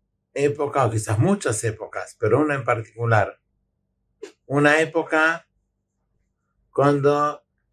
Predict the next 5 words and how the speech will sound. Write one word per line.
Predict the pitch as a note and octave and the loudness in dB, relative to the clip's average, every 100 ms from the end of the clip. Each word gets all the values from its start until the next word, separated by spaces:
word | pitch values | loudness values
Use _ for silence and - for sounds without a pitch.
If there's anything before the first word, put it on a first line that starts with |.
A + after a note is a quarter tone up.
| _ _ _ _ | _ _ _ _
un | - C3+ | -10 0
rey | C3+ E3+ E3+ | 4 4 2
faraón | E3+ D3 C#3 D3 E3+ F#3 G3 _ _ _ _ _ _ _ _ _ _ _ _ | 2 4 4 4 0 -6 -14 _ _ _ _ _ _ _ _ _ _ _ _
intentó | C#3+ C#3+ - C#3+ C3+ A#2+ C#3 E3 F3 F#3 - | -4 -4 2 2 2 -2 0 2 2 -2 -12
destruir | A2+ B2+ A2+ - D3 C#3+ D3 E3 | -6 -4 -4 -2 4 4 4 0